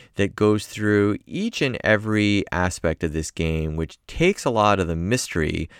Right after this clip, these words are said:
away from figuring out what the hell's going on. Now, I love a good mystery when you're trying to figure out a pinball machine. How,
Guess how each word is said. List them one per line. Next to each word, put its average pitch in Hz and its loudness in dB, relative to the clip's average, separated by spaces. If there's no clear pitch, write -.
away 85 4
from 80 -2
figuring 113 -4
out 76 -2
what 80 -6
the 98 -10
hell's 101 -2
going 90 0
on. 78 -2
Now, 98 0
I 208 2
love 110 6
a 104 -4
good 98 2
mystery 90 0
when 80 -2
you're 80 -4
trying 90 -2
to 92 -4
figure 82 0
out 76 2
a 76 0
pinball 69 -6
machine. 58 -10
How, - -10